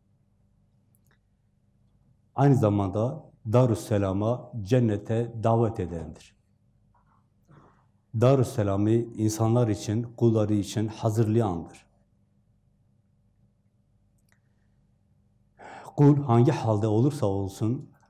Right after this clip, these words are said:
Rabbine sığındığında, evet, kulünü selamete çıkarandır.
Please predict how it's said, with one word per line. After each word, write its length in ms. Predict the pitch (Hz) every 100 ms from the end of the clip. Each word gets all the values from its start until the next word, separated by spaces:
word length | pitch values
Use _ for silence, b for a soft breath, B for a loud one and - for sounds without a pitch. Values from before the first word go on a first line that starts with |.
| b b _ _ -
Rabbine 400 | 123 113 110 113
sığındığında, 1080 | - 127 117 98 98 98 95 104 151 - - _ _ _ _ _ _ _ _ _ _ _ _ _ _ _ _
evet, 100 | 98 - _
kulünü 360 | 143 127 110 110
selamete 760 | - 117 107 101 - 107 113 -
çıkarandır. 840 | - 113 113 110 98 80 73 -